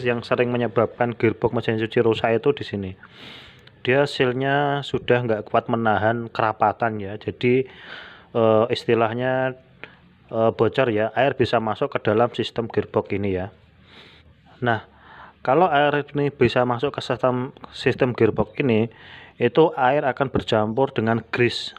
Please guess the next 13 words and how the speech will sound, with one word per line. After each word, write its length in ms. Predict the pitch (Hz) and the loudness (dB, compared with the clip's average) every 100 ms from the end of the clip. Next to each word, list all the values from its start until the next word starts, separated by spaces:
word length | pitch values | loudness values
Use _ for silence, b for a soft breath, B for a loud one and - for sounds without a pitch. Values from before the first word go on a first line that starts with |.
| 107 | -4
Nah, 320 | 101 101 98 | -2 0 0
itu 240 | 98 139 | 0 2
akan 240 | 120 117 117 | 2 0 0
menyebabkan, 800 | 117 110 113 107 - 123 123 117 b b b b b - | -2 -2 -2 -2 0 -2 -2 -10 b b b b b -4
eh, 280 | 107 110 110 - | 0 2 2 0
komponen 420 | 120 110 117 120 | -4 0 -2 -2
gigi-gigi 640 | 117 110 - 113 110 123 120 | -4 -6 -4 -4 -2 2 4
yang 160 | 110 | 2
ada 160 | 107 107 | -2 -2
di 80 | 104 | -2
dalam 320 | 107 104 107 | -2 -2 -2
gearbox 480 | - 107 104 107 117 | -2 -2 0 -2 0
ini 400 | 110 131 131 | -2 -2 -2